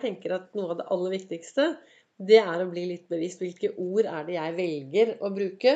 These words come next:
og hvordan velger jeg å la meg påvirke av alt det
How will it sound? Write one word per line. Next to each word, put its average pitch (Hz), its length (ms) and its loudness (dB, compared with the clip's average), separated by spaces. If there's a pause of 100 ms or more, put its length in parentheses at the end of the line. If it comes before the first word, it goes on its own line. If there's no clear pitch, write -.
(120)
og 202 80 -6
hvordan 180 280 -4
velger 165 360 -4
jeg 170 160 -2
å 190 140 -4
la 165 220 -2
meg 175 180 -6
påvirke 151 500 -2 (400)
av 190 160 -6 (100)
alt 175 280 -4
det 170 120 -2